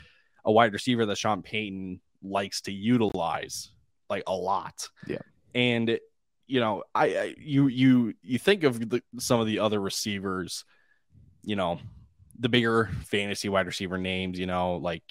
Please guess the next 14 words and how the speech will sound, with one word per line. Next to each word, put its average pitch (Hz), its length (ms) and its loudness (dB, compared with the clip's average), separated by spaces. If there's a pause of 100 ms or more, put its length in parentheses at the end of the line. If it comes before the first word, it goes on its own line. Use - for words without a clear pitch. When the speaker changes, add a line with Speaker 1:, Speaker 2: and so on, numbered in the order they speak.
(1200)
Speaker 1:
Garrett 98 300 0
Wilson, 95 340 -2
C 98 160 -4
D 95 120 -4
Lamb, 92 260 -4
A 95 80 -2
J 92 140 -4
Brown, 95 800 2 (440)
Amon-Ra, 92 760 4
Devontae 98 380 0
Smith, 98 300 -4
like, 98 160 -6 (320)
those 135 300 10
guys 135 560 8